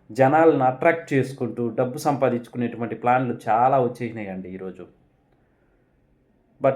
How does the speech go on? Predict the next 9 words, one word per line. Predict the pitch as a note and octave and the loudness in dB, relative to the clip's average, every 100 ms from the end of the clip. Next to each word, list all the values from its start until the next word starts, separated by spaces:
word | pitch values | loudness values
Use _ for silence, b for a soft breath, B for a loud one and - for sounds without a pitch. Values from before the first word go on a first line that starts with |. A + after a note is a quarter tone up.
| - - _ _ _ - | -2 -18 _ _ _ -10
ఇదే | B2 D3+ E3+ F#3+ | 2 6 8 8
ఇండస్ట్రీలో | F#3+ D3+ D3+ D3+ D3 C3+ C3 | 6 4 2 2 0 2 4
ఒకప్పుడు | C3+ C3 B2+ C#3+ D#3+ D#3+ | 4 2 0 0 0 2
మంచి | C3+ D#3+ F#3+ | 0 2 4
మంచి | F#3+ F#3+ | 4 4
కంపెనీలలో | F#3+ E3 D3+ D3+ C#3+ C3 B2+ | 4 4 4 2 2 4 4
వర్క్ | A#2+ A#2+ - C#3+ | 2 0 -4 -4
చేసి | C3+ B2 | -2 -2
నేను | A#2+ A#2 D3+ | -4 -2 -4